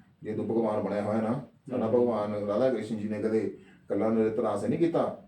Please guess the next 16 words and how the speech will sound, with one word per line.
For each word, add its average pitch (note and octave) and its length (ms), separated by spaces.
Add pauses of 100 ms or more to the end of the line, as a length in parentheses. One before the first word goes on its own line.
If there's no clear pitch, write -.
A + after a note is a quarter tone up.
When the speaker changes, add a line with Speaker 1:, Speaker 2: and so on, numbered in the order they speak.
(120)
Speaker 2:
ਜੀ। G#2+ 420
Speaker 1:
ਉਹਨਾਂ A#2 180
ਨੇ C3+ 60
ਹੋਰ A2+ 180
ਵੀ C#3+ 80
ਬਹੁਤ D3 220
ਕੰਮ C#3 200
ਕੀਤੇ A#2+ 220
ਨੇ, D3+ 140
ਉਹਨਾਂ D#3+ 200
ਦੀ D3+ 60
ਲੀਲਾ B2+ 380
ਹੋਰ A#2 220
ਵੀ C3+ 120
ਹੈਗੀਆਂ C#3 220
ਨੇ, E3+ 200